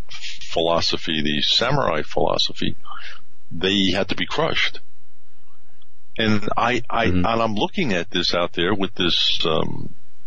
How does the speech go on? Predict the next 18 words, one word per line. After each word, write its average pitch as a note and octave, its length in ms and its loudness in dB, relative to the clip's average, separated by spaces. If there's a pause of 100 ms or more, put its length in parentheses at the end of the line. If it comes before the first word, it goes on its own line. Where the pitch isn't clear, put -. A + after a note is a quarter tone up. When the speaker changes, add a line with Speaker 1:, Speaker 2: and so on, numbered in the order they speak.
(220)
Speaker 1:
this F2+ 140 0
hard G2+ 300 2
left G2+ 300 -2
ideology. F2+ 800 2 (1080)
They A#2+ 340 0
don't F3 260 2 (100)
offer A#2 540 2 (100)
really A2 440 2
anything. E3+ 800 2 (240)
If - 220 0
you F#2+ 80 2
notice G#2 460 2
that, D3 260 -2
have A2 120 0
you G2+ 100 2
noticed D3+ 360 2
that? D#3+ 220 0 (340)
All D3+ 180 2